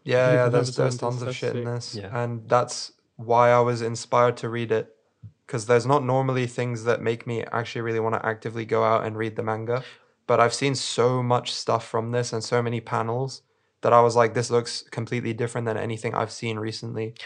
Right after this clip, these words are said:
Speaker 3: Oh, yeah. Like, one last one that I wanna kind of bring up, 'cause I was reading
Speaker 1: Mm.
Speaker 3: this as well, is Golden Kamuy.
Speaker 1: Oh, yeah,
Speaker 3: Uh,
Speaker 1: Golden Kamuy. I've seen that. I've
Speaker 3: yeah.
Speaker 1: seen the anime. I can probably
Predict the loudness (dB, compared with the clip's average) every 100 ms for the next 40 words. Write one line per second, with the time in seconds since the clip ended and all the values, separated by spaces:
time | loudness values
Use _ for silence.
0 | -6 0 2 4 2 0 -4 -4 -2 -2
1 | 0 0 0 0 -2 -4 -4 -4 -4 -6
2 | -8 -8 -8 -8 -8 -6 -8 -10 -8 -4
3 | -2 -4 -6 -4 -2 -2 -6 -10 -8 -6
4 | -6 -8 _ _ _ -8 -6 -6 -6 -2
5 | 0 -2 -4 _ _ _ -8 -4 -2 -4
6 | -8 _ _ _ _ _ _ _ _ 4
7 | 6 6 6 4 4 0 0 2 2 2
8 | 0 2 2 2 2 2 2 2 0 0
9 | -2 -2 -2 -4